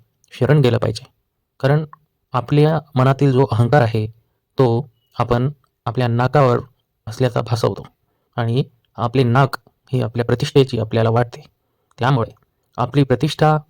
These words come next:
म्हणजेच आपला अहंकार आहे हे आपण समजतो आणि ज्यावेळेस आपला अहंकार वाढलेला असतो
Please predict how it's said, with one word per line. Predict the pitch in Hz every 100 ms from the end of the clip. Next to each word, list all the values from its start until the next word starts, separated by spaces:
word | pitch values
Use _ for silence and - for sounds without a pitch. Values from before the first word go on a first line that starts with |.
| _ -
म्हणजेच | 110 117 139 139
आपला | 110 123
अहंकार | 110 120 139 120
आहे | 117 110 - _ _ _
हे | 123
आपण | 117 123
समजतो | 117 117 - - _ _ _ _ -
आणि | 117 110
ज्यावेळेस | 117 123 110
आपला | 107 110 110
अहंकार | 113 113 110
वाढलेला | 110 110 110 123 127
असतो | 117 131 120